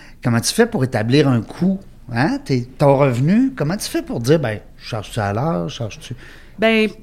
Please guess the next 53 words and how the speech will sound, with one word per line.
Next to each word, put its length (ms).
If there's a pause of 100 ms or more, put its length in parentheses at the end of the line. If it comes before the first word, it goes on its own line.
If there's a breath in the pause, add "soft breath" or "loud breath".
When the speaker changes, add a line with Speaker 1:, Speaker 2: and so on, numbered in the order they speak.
Speaker 1:
Tu 80
Speaker 2:
moi, 100
Speaker 1:
sais 60
Speaker 2:
c'est 220
vraiment 280
à 80
l'heure, 300
là, 120
tu 100
sais, 80
Speaker 1:
Ouais. 40
Speaker 2:
dépendamment 520
du 120
temps 180
que 60
je 60
vais 80
investir 520
à, 220
à 40
faire 200
quelque 180
chose, 320
fait 140
que 80
vraiment, 260
ça 140
va 80
être 100
comme 140
ça 140
que 100
je 80
vais 60
le 80
charger. 640 (360 soft breath)
Euh, 640
ouais, 160 (140)
c'est, 240
c'est 140
pas 100
mal 160
à 100
l'heure. 160
Speaker 1:
T'as-tu 260
chargé 440
ton 300
heure, 300
t'as-tu, 420
t'as-tu 440
établi 540
un 160
coût 540